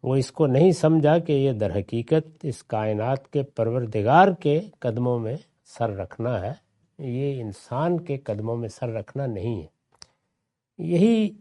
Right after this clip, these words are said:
چیز مذلہ قدم بنتی ہے۔ ہم بعض اوقات صورت کے اسیر ہو کر رہ جاتے ہیں، اس کے پیچھے حقیقت کی طرف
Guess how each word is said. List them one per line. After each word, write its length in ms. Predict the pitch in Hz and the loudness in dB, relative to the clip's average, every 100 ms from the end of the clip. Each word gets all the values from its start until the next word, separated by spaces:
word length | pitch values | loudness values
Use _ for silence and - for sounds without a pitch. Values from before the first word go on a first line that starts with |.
| _ 160 | _ -8
چیز 460 | - 160 165 165 _ _ _ _ _ | 0 2 2 -2 _ _ _ _ _
مذلہ 460 | 117 123 143 190 190 180 170 | -4 -2 0 2 4 2 2
قدم 260 | 170 170 165 | 0 0 0
بنتی 540 | 113 107 98 113 95 | 0 -2 -4 -8 -8
ہے۔ 60 | 90 - _ _ _ _ _ _ _ _ | -10 -18 _ _ _ _ _ _ _ _
ہم 200 | 123 135 | -4 -2
بعض 280 | 123 151 170 | 4 4 4
اوقات 420 | 170 165 147 165 165 | 2 2 2 2 0
صورت 680 | - - - 175 196 208 208 | -12 -20 -4 -2 2 0 0
کے 180 | 190 170 | 0 0
اسیر 360 | 135 - 151 127 | 0 0 0 2
ہو 160 | 107 | -2
کر 200 | 104 104 | -4 -4
رہ 140 | 104 95 | -4 -4
جاتے 440 | 98 95 - 143 | -4 -6 -4 -2
ہیں، 220 | 107 107 - _ _ _ _ _ _ _ - | -2 -4 -6 _ _ _ _ _ _ _ -12
اس 200 | 147 - | -12 -6
کے 140 | - | -4
پیچھے 520 | 147 151 147 139 170 127 | -4 -2 -6 -2 0 0
حقیقت 560 | 95 - 143 156 208 208 | -2 -4 -2 2 2 2
کی 120 | 170 | -4
طرف 260 | - 127 | -2 -2